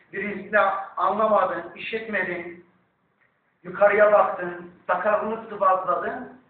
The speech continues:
dört kere tekrarlıyor. لَقَدْ يَسَّرْنَا الْقُرْآنَ لِلذِّكْرِ فَهَلْ مِنْ مُدَّكِرٍ.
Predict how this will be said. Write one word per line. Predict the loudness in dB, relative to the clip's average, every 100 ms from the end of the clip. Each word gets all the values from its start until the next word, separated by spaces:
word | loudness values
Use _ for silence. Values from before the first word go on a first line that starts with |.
| _ _ _
dört | 4 4 2 0
kere | 2 2
tekrarlıyor. | -2 -2 -2 -2 -4 -10
لَقَدْ | -4 0 0 0
يَسَّرْنَا | -4 -6 -4 2 2 2 -2
الْقُرْآنَ | -6 -10 -10 -2 2 2 0 -8
لِلذِّكْرِ | -10 -10 -12 -12 -18 -20 _ _ _ _
فَهَلْ | -2 0 -2
مِنْ | -8 -12
مُدَّكِرٍ. | -14 -8 -8 -6 -6 -8